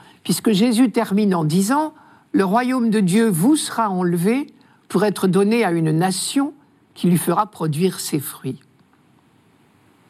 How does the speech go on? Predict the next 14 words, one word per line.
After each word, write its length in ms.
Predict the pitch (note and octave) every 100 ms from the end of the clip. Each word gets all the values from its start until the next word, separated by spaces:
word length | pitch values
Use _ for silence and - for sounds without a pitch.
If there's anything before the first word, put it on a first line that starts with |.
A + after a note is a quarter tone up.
| _
Cette 240 | - F#3 D3+
dernière 460 | B2+ F3 D#3 C3
phrase 340 | - - C#3+ B2
de 100 | A#2
Jésus 340 | A#2+ A#2 A#2
est 140 | G#2 -
terrible. « 600 | D3 F#3+ A#3+ B2+ - G#2 _ _ - - - _
Le 100 | D#3
royaume 600 | C3 F#3+ G#3+ F3 F3 C#3+
de 120 | C3 D#3
Dieu 320 | B2+ D#3 A3+
vous 140 | D3+
sera 380 | B2 - - D#3 -
enlevé. » 520 | D3+ D3 C#3 A2+ B2+